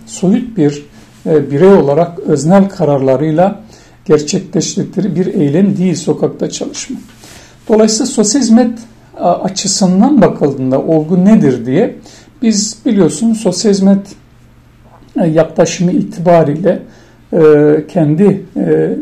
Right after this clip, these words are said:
nesnemizi içinde bulunduğu bağma-, bağlamlarla birlikte değerlendiriyoruz. İşte ekosistem yaklaşımı diyoruz ve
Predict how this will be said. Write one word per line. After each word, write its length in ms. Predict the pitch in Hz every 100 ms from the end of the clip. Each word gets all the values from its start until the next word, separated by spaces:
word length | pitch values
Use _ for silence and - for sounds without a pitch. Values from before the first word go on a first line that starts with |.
| 277
nesnemizi 800 | 156 160 - 220 196 131 131 247 - - - - _ _ _ _ -
içinde 480 | - - 190 233
bulunduğu 400 | 180 175 202 214
bağma-, 540 | 170 170 175 180 185 147
bağlamlarla 680 | 151 156 160 185 202 190 170
birlikte 380 | 151 151 160
değerlendiriyoruz. 800 | 135 131 127 127 123 123 113 - - _ -
İşte 180 | -
ekosistem 720 | 185 - 196 - - - 156 139
yaklaşımı 760 | 143 147 156 - - 143 131
diyoruz 320 | 151 165 165
ve 160 | 156 151